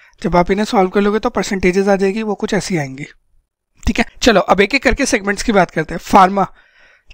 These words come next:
तीनों में दस परसेंट से ऊपर है तो pharma will be a reportable segment।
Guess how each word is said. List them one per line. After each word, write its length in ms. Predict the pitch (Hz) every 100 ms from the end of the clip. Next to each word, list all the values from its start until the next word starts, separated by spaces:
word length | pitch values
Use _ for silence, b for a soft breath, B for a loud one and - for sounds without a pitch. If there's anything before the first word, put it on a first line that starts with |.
| -
तीनों 280 | 233 240 277
में 120 | 277
दस 160 | 262 233
परसेंट 340 | 262 233 247
से 80 | 254
ऊपर 300 | 247 196 226
है 100 | 240 240 -
तो 80 |
pharma 340 | 214 208 185 226
will 160 | 220 208
be 160 | 233
a 80 | 262
reportable 580 | 220 - 170 170 180 302 - _ _
segment। 400 | - - 156 151